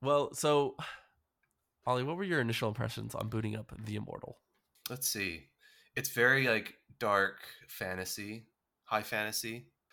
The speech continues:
Speaker 2: I guess my first impressions is I was very impressed. We'll get into more with, like, the art and music sections of the podcast, but, like,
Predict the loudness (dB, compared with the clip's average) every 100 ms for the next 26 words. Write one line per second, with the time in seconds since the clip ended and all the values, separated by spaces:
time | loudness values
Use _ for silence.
0 | 0 4 4 4 6 6 4 -2 -2 -2
1 | -2 -2 -4 -2 0 0 0 0 0 -2
2 | -8 -6 -4 -4 -6 -10 _ _ -8 -2
3 | 0 0 -2 -6 -4 -2 -4 -4 -6 -6
4 | -2 -2 -2 -6 -14 -16 -20 _ _ _
5 | _ -12 -8 -8 -10 -14 _ _ -10 -8
6 | -6 -6 -8 -12 -14 -10 -6 -4 0 0
7 | 0 -8 -8 -8 -12